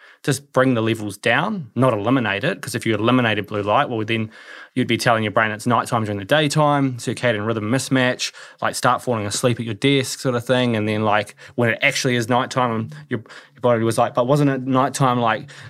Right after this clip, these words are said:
eight hours ago?" So now it's, like, daytime. So it just creates a mess. So the idea is bring it down to more balanced levels, or as balanced as you can kind of get it. Now, a typical set of clear lens glasses, and we've,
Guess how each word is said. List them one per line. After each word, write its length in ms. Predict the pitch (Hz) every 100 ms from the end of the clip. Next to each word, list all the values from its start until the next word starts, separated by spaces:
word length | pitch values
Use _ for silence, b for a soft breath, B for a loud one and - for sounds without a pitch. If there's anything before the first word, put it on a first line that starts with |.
| B
eight 180 | 139 139
hours 260 | 135 139 135
ago?" 300 | 135 135 135
So 140 | 135
now 160 | 123 117
it's, 120 | 117
like, 140 | 117 101
daytime. 540 | 123 127 143 135 123
So 160 | 123 117
it 100 | 117
just 180 | 120 - _ _ 170
creates 280 | - 120 107
a 40 | 113
mess. 200 | 113 101
So 120 | 117
the 120 | 117
idea 320 | 123 131 139
is 100 | 120 107
bring 260 | 123 127
it 140 | 104 110
down 420 | 117 120 135 127 _
to 320 | - 123 110 - _
more 180 | 113 107
balanced 580 | 101 113 117 117 - -
levels, 500 | 107 110 139 139 - _ B B B -
or 80 |
as 80 | 117
balanced 500 | 135 127 123 - -
as 140 | 110 104
you 60 |
can 180 | 98 113
kind 240 | - 117
of 160 | 101 -
get 160 | 117 143
it. 200 | 156 - B B B B -
Now, 200 | 117 117
a 40 |
typical 440 | - 160 156 139
set 240 | - 139 107
of 160 | 95
clear 320 | - 131 123 117
lens 320 | 107 101 95
glasses, 720 | 110 113 123 - 101 139 143
and 180 | 117 113
we've, 140 | 107